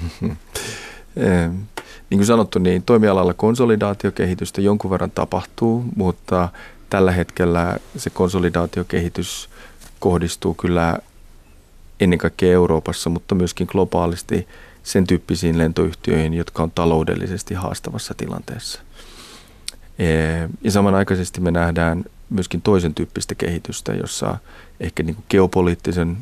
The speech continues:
muutoksen johdosta, diilin maailman, ää, johdosta,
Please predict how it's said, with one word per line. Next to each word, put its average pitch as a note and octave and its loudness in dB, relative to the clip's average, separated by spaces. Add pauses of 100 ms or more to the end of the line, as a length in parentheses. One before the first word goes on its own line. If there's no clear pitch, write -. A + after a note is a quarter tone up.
(140)
muutoksen E2+ -2
johdosta, E2 -2 (540)
diilin E2+ 4
maailman, E2+ 2 (280)
ää, D#2 0 (100)
johdosta, E2 -2